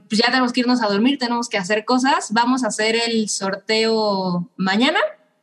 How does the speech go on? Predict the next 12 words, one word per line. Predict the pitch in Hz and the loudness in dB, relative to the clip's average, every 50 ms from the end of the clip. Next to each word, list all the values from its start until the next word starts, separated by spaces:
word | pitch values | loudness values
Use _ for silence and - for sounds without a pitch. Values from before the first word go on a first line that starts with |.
| _ _ _ _ _ _ - - _ _ - | _ _ _ _ _ _ -20 -20 _ _ 0
Toby | 262 254 254 269 262 | 2 2 2 4 2
nos | 254 220 226 | 2 0 0
estará | 208 202 - 196 196 208 220 | -2 -2 0 2 2 2 2
avisando | 220 226 226 226 214 214 220 214 196 | 2 0 0 -2 -2 -2 -2 -2 -2
de | 196 185 185 180 180 180 175 180 | -2 -2 -2 0 0 0 0 0
la | 185 185 | 0 0
dinámica | 190 196 214 247 262 277 285 - 320 311 | -2 0 0 0 0 0 0 0 -2 0
para | 254 214 214 214 | 0 -2 -2 -2
que | 208 | -4
estén | 190 - 208 220 226 | -4 -4 -2 0 0
al | 226 226 | -2 -2
pendiente | - 190 196 202 233 240 247 247 302 | -2 -2 -2 0 0 0 0 0 0